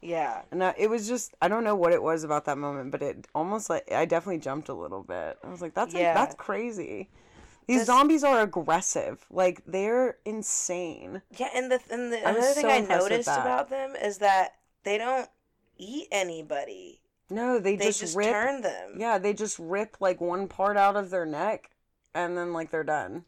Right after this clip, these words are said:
Speaker 2: That's really it.
Speaker 1: And then, like, and no zombie knows, like, if another person has already been bit. Like, so, like,
Speaker 2: Mm-hmm.
Speaker 1: five of them will jump on one human being and just, like, take chunks out of them and then just, like, move on to the next person.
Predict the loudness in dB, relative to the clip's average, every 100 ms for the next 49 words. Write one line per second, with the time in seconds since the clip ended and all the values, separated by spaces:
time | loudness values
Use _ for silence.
0 | _ -4 -2 -2 -2 -2 -2 -2 -2 -2
1 | -4 -2 0 -2 -8 _ _ _ _ _
2 | _ -16 -16 -6 0 0 2 4 4 4
3 | 2 2 2 -2 -8 -4 2 4 2 0
4 | -8 -6 -4 -4 -6 -12 _ _ _ _
5 | _ -10 -4 0 2 2 0 0 -2 -6
6 | -4 -2 -2 -4 -4 0 0 -2 -6 -10
7 | -10 -8 -8 -8 -10 -10 -10 -6 -4 -2
8 | -4 -4 -2 -2 -4 -10 -14 -14 -10 -10
9 | -8 -10 -8 -10 -10 -12 -14 -14 -14 -14
10 | -12 -12 -12 -10 -10 -10 -10 -12 -10 -10
11 | -10 -8 -10 -10 -12 -14 -14 -16 -16 -14
12 | -14 -12 -12 -10 -8 -8 -10 -10 -12 -14
13 | -14 -12 -12 -12 -14 -14 -16